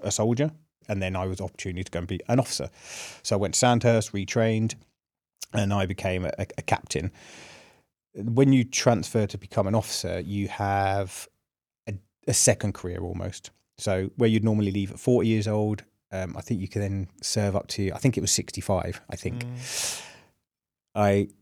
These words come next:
Speaker 1: went and did a great job in Nuneaton, where I was a traffic officer, which is a bit of an old term, 'cause it used to be the people that monitored the traffic going over the network. Actually, what it was, was more in the, in the security domain and the, the network management
Speaker 2: Right.
Speaker 1: domain. Loved that.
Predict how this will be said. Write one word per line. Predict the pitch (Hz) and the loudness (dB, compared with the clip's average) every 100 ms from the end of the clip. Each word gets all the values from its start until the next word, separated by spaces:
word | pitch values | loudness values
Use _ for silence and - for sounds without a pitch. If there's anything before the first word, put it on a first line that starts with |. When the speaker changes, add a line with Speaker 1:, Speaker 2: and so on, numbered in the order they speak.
| _ | _
Speaker 1:
went | 123 107 | 2 4
and | |
did | 117 107 | 2 2
a | |
great | 98 - 117 113 78 | 0 2 4 4 2
job | 120 117 - _ - | 0 0 -4 _ -6
in | 104 | -2
Nuneaton, | 101 107 107 110 98 | 0 0 0 -2 0
where | 95 | -2
I | |
was | 92 98 | -2 -4
a | |
traffic | - 117 - 117 | 0 -2 0 0
officer, | - 127 123 - _ _ | 2 0 0 -4 _ _
which | 98 98 | -12 -8
is | |
a | 104 | 0
bit | 78 | 0
of | 95 | 2
an | 104 | 2
old | 104 92 | 2 2
term, | - 92 101 104 | -2 -2 -2 -4
'cause | - 95 | -4 -2
it | |
used | 98 - | -2 -2
to | |
be | 101 | -2
the | 95 | 0
people | 107 95 90 | -2 -2 -2
that | |
monitored | 98 101 95 98 | -2 0 -2 -4
the | 98 | -4
traffic | - - - | -2 -2 -2
going | 104 95 | 0 2
over | 92 92 | 2 0
the | 92 | -2
network. | 95 - 92 90 - _ _ _ _ | -2 -4 -6 -6 -10 _ _ _ _
Actually, | 101 80 - 104 | -4 -2 -2 0
what | 98 104 | 4 4
it | 73 | 4
was, | 92 95 92 | 2 0 0
was | 101 87 | -4 -2
more | 98 92 87 | 0 0 -2
in | 92 | -4
the, | 82 - - | -6 -10 -6
in | 98 | -4
the | 87 | -2
security | 92 - 104 98 95 | -4 0 2 2 0
domain | 95 95 92 92 | 0 0 0 0
and | 92 90 | -2 0
the, | 87 90 | 0 -2
the | - 101 | -2 0
network | 98 95 90 | 0 0 -2
management | 95 95 90 - - | -2 -4 -4 -6 -2
Speaker 2:
Right. | 113 | 0
Speaker 1:
domain. | 101 80 82 - - _ _ _ _ - - - - - - - | 0 0 -2 -4 -8 _ _ _ _ -14 -14 -14 -16 -16 -10 4
Loved | 113 104 - | 6 6 4
that. | 107 104 | 2 0